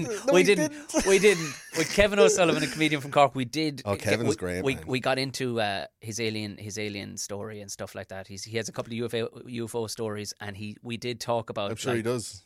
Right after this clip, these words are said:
Speaker 1: about Lord of the Flies and, you know, Animal Farm and stuff like that, and
Speaker 2: Yeah.
Speaker 1: how it's playing out, and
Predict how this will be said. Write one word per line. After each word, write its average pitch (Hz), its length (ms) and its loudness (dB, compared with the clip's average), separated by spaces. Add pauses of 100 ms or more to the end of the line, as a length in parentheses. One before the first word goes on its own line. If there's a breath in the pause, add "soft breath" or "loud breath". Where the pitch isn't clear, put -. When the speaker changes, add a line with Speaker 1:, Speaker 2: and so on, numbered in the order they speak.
Speaker 1:
about 101 340 -10
Lord 107 200 -8
of 101 40 -14
the 104 60 -12
Flies 104 380 -8
and, 92 120 -18
you 110 120 -20
know, 104 240 -20
Animal 101 260 -16
Farm 101 360 -10
and 92 80 -12
stuff 110 220 -10
like 104 120 -10
that, 107 180 -6
and 87 60 -8
Speaker 2:
Yeah. 80 60 -10
Speaker 1:
how 101 120 -6
it's 101 160 -10
playing 104 260 -10
out, 101 220 -12
and 101 200 -20